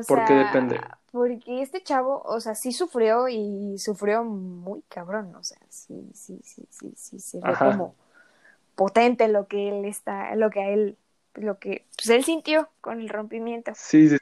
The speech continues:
Speaker 1: sí.
Speaker 2: Pero al final supo, supo cómo sobrellevarlo bien y se la llega a encontrar y reacciona bien. Pero,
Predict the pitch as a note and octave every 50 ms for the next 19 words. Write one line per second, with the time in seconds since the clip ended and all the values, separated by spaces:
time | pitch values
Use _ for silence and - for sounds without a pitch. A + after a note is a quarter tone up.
0 | - - D3 C#3+ C#3+ C#3+ - _ _ _ _ _ _ _ _ _ - B3+ B3+ B3+
1 | B3+ B3+ A#3+ B3 B3 B3 B3 B3 B3 B3 B3 - C4 A#3+ A3+ A#3 A#3 A3+ - -
2 | - - - C4 B3 - - A#3 A#3 - - A3+ A3+ A3+ A3+ A3+ A3 G#3+ - -
3 | - - A#3+ A3 G#3+ G#3 G#3 G#3 G3+ G3+ G3+ G#3 G#3 G#3 G#3 G#3 G#3+ G#3 G#3+ G#3+
4 | G#3+ G#3 - G#3+ A3 A3+ A#3+ B3 A3+ G3+ G3+ G#3 _ _ - - G#3 G3+ G3 G3
5 | F#3+ G3 G3 - - - - - G#3+ G3+ G3+ G3 F#3+ G#3+ A3 A#3 C4 C4+ C4+ -
6 | A#3 A3+ G#3+ A3 G#3+ G#3+ A3+ A#3+ A#3 G#3+ G#3+ G3+ G3 - - - A3 G#3 G3+ G3
7 | G3 G#3 G#3+ A#3 A#3 G#3+ F#3+ F#3 _ _ _ _ _ _ _ _ _ _ _ _
8 | _ _ - A3+ A3 A3 G#3+ G#3+ G#3 G3+ G3+ G3 G3 G3 G3 G#3 A3